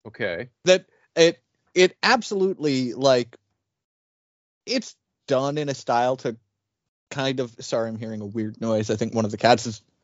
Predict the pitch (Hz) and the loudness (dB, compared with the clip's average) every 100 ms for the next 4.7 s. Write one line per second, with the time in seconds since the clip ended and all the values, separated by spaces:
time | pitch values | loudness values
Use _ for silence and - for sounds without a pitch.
0 | _ _ _ _ _ - - - 139 202 | _ _ _ _ _ -16 -12 0 6 6
1 | 160 135 180 156 151 - - - - 143 | 6 6 4 4 0 -2 -14 -4 6 8
2 | 135 - _ _ - 214 208 269 269 226 | 8 4 _ _ -2 0 0 0 0 0
3 | 175 151 - 156 139 143 143 - 139 135 | -2 -4 -4 -8 -4 -4 -4 -6 -6 -6
4 | 127 110 120 123 135 135 135 | -10 -6 0 2 2 -4 -8